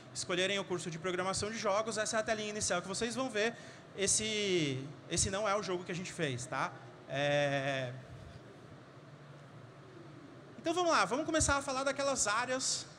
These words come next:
da, da programação agora. Então eu vou tentar falar rapidamente, se deixar eu falar a noite inteira aqui, tá? Eu sou bem tagarela.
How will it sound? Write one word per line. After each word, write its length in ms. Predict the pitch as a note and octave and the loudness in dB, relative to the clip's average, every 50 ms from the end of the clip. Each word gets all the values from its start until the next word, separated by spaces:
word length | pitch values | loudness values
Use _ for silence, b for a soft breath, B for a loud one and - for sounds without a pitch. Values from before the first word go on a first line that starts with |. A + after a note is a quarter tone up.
| - | -6
da, 360 | F#3 G#3+ G#3+ A3+ A3 G#3 F#3 F3 | -4 0 0 2 2 2 2 2
da 120 | E3+ G3 | 0 -2
programação 640 | G3 A3+ A3 G#3+ A3 A3 A3 G#3+ G#3+ - A3 A3 | -2 -2 -4 -2 -2 -2 0 0 0 0 0 0
agora. 320 | A3 G3+ F#3+ F#3 F3+ F3 E3+ | 0 2 2 2 2 2 2
Então 160 | E3+ G3+ C4 | 0 -2 -4
eu 40 | C#4 | -4
vou 80 | D4 | -4
tentar 200 | D4 D4+ C#4+ D4 | -4 -4 -2 -2
falar 240 | C#4+ - C#4 C4 C4 A#3 | -2 -2 0 0 0 0
rapidamente, 640 | A3 A#3+ B3 D4 B3 B3+ G#3+ G3+ A3 - - - B B B B B | 0 0 -2 -2 -4 -4 -4 -4 -6 -8 -8 -12 B B B B B
se 80 | - | -6
deixar 240 | - G3+ G3+ - G#3+ | -4 -4 -2 0 0
eu 80 | A3 A3 | 0 2
falar 160 | - A3 G#3 | 2 2 2
a 40 | G3+ | 0
noite 220 | G3 G#3 - - | 0 -4 -6 -6
inteira 220 | G3 - F#3+ F3+ F3 | -6 -2 0 0 0
aqui, 260 | D#3+ - F#3+ A3 A#3 - - - - - | -2 -4 -6 -8 -8 -10 -12 -18 -12 -6
tá? 200 | - E3+ F#3 G3+ - - | -4 -4 -4 -4 -6 -10
Eu 80 | D#3 C#3+ | -12 -10
sou 160 | - E3 D#3 | -8 -8 -8
bem 140 | D3+ E3 F3 | -6 -6 -6
tagarela. 460 | F3 E3 D#3+ D3+ C#3+ D3+ F3 G3 | -4 -4 -2 -2 0 -2 -2 -4